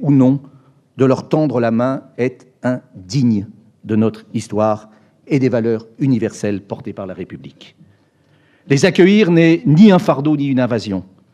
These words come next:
C'est une obligation juridique et un devoir moral. Je suis venu ce soir vous exhorter, monsieur le grand maître. Je suis venu ce soir vous exhorter à prendre part à ce combat, à sortir de vos temples,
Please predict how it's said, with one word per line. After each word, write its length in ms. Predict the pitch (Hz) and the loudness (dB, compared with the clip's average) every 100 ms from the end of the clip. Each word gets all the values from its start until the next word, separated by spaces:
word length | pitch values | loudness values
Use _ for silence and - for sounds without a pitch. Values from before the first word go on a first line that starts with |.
| _ _ _ - | _ _ _ -6
C'est 220 | 160 165 | -4 0
une 120 | 139 | -2
obligation 440 | 151 156 147 165 | 0 -2 -4 -2
juridique 580 | 147 131 120 120 120 - _ _ _ - | -2 -2 -4 -6 -8 -16 _ _ _ -2
et 100 | 131 | -2
un 60 | |
devoir 280 | 117 104 101 | 0 -2 -4
moral. 380 | 98 80 78 73 - - - - _ - | -6 -8 -12 -6 -4 -4 -6 -10 _ -2
Je 120 | 143 | 0
suis 180 | 156 208 | 4 4
venu 240 | 165 175 | 4 2
ce 160 | 160 139 | -2 -6
soir 540 | - 113 95 87 - _ _ _ _ _ _ _ 127 | -4 -4 -4 -10 -20 _ _ _ _ _ _ _ -2
vous 320 | 175 135 196 | 0 4 2
exhorter, 600 | 147 131 143 107 123 107 | 2 2 0 0 0 2
monsieur 260 | 98 - 90 | 0 -4 -8
le 60 | |
grand 160 | - 85 | -8 -16
maître. 420 | - - - _ _ _ _ _ _ | -18 -20 -20 _ _ _ _ _ _
Je 140 | - 147 | -2 2
suis 180 | 208 | 4
venu 240 | 175 185 202 | 4 6 4
ce 140 | 170 | 2
soir 220 | - 208 | 0 2
vous 320 | 165 156 113 208 | 2 0 2 0
exhorter 680 | 135 135 - - 107 95 - _ _ _ _ _ _ _ _ - | 2 -2 -4 -4 -6 -6 -12 _ _ _ _ _ _ _ _ -6
à 100 | 131 | -2
prendre 480 | - 226 226 160 170 | 2 4 4 2 0
part 280 | - 196 | 2 2
à 60 | 175 | 0
ce 140 | - | -2
combat, 600 | 131 143 131 117 92 - _ _ _ _ _ _ - | -2 2 2 0 -4 -10 _ _ _ _ _ _ -4
à 80 | |
sortir 500 | 151 240 - - 214 | -2 0 -2 2 4
de 60 | 180 | 4
vos 160 | 160 151 | 2 0
temples, 500 | 147 120 107 107 | -2 -2 -4 -10